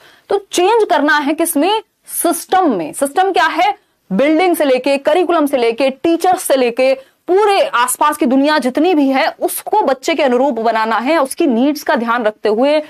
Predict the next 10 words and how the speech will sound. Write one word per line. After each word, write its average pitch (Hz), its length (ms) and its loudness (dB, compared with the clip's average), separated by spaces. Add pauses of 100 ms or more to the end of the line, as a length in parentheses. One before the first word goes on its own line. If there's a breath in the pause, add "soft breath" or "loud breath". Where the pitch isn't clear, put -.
(320 loud breath)
इंडिविजुअल 330 540 2
डिफरेंसेस 285 500 0
का 294 120 0
ध्यान 220 260 -2
रखते 208 220 -2
हुए 233 140 2
सिस्टम 226 340 -6
क्रिएट 208 320 -2
करना 214 300 -2
है 262 240 0